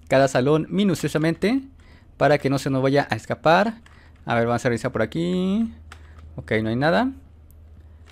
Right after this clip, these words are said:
Vamos a revisar en el otro salón. Tampoco. Ah, y también hay que buscar las llaves, ¿va? Las llaves para poder, este...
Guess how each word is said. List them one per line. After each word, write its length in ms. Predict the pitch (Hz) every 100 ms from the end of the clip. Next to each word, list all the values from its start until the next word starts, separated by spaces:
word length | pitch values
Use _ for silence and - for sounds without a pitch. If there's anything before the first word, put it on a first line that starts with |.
| -
Vamos 220 | 131 117
a 60 | 127
revisar 340 | 117 113 143 -
en 160 | 123
el 80 | 127
otro 180 | 156 123
salón. 600 | 175 190 196 196 208 208 - - - - - - - -
Tampoco. 680 | 117 117 185 185 180 185 -
Ah, 140 | 156
y 40 | 185
también 240 | 175 180
hay 60 | 185
que 100 | 180
buscar 200 | - 180
las 140 | 180
llaves, 320 | 151 156 127
¿va? 260 | 120 151 208 - _ - - - - -
Las 180 | 127 117
llaves 220 | 139 139
para 220 | 156 135
poder, 220 | 123 127
este... 500 | 135 - 107 104 104